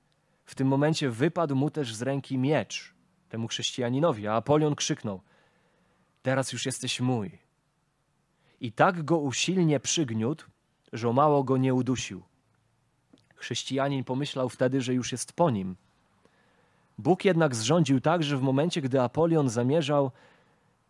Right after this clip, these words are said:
zamierzał się, aby zadać ostatni cios, którym by położył kres życiu tego dobrego męża,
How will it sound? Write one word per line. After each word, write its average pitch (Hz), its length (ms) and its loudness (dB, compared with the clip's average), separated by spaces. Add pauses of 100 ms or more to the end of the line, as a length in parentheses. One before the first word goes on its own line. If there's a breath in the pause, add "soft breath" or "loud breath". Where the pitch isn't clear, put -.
(340)
zamierzał 131 600 4
się, 117 400 -2
aby 120 200 -2
zadać 156 340 2
ostatni 143 420 -2
cios, 123 540 0 (120)
którym 131 260 2
by 127 100 0
położył 151 400 2
kres 147 320 0
życiu 139 320 -2
tego 131 200 -2
dobrego 127 380 0
męża, 139 420 0